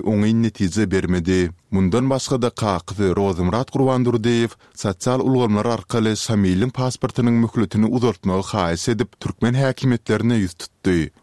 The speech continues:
Onuň beýleki aktivistler we ýerli aklawçy bilen bilelikde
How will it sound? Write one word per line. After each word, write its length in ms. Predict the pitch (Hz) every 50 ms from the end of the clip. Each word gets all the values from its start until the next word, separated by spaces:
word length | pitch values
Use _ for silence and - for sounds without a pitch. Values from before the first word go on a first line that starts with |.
| _ _
Onuň 240 | 101 101 101 107 110 107
beýleki 340 | 113 110 104 87 82 - - 90
aktivistler 760 | 98 - _ - 113 104 104 98 - _ - 104 98 95 87 _ - _ _ _
we 100 | 107 107 95
ýerli 300 | 95 98 92 98 113 127
aklawçy 520 | 110 135 123 - - 117 104 - - -
bilen 220 | 117 117 113 110 107
bilelikde 640 | 110 107 113 104 104 - - _ - 113 110 98